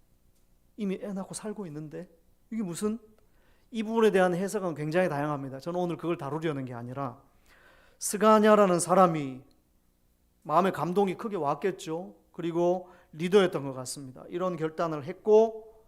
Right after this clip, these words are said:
그리고 에스라가 그걸 받아서 백성들에게 "우린 이렇게 살아야 된다"고 하니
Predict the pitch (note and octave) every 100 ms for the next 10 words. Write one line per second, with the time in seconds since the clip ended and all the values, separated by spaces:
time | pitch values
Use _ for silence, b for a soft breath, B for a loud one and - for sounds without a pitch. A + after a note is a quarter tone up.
0 | b b b F#3 F#3+ F#3 E3 G3 F#3 F3
1 | F3 F3+ F#3 - - F3 F3 D3 E3 F3+
2 | C#3+ F3 F#3 D#3 - F3+ D#3+ D3+ D3+ D3
3 | C#3+ D#3+ E3 E3 D3+ F#3 E3 C#3+ C#3 C#3
4 | C3+ C#3 C3+ F3+ E3+ A3